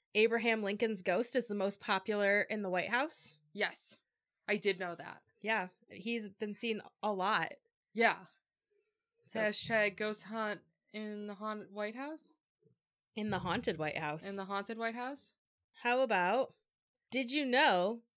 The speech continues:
Speaker 1: Airbnb once held a Halloween contest for a chance to sleep in Dracula's castle, the winnings included two plane tickets to Transylvania, a two-night stay in Bran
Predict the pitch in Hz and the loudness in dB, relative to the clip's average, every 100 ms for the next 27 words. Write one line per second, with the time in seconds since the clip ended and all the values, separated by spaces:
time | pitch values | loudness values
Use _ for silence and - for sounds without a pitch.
0 | - 208 247 240 254 240 226 247 226 208 | 2 6 6 6 6 4 4 2 4 2
1 | 214 - 214 202 208 - 214 240 240 247 | 0 -2 0 2 2 4 4 6 4 2
2 | 240 220 190 190 190 - - 196 - 220 | 0 0 0 2 0 0 2 2 2 0
3 | 214 - 220 - 220 208 190 185 185 233 | -2 -2 -2 0 0 0 0 2 2 2
4 | 202 196 - 208 220 - 170 160 - _ | 0 -2 -2 0 0 0 -2 -2 -6 _
5 | _ _ _ _ 240 233 233 277 247 240 | _ _ _ _ 4 6 6 4 2 0
6 | 226 240 214 156 - 302 302 302 277 262 | 4 4 4 -2 -4 -4 -2 0 0 2
7 | 226 226 226 - - - 220 233 214 269 | 0 0 -4 -10 -12 -10 -4 -2 0 2
8 | 233 196 190 185 - - - - 277 277 | 2 2 0 -2 -6 -8 -4 -4 -2 2
9 | 269 240 - 240 233 214 208 202 202 220 | 2 0 2 6 6 6 2 0 0 0
10 | 240 | -4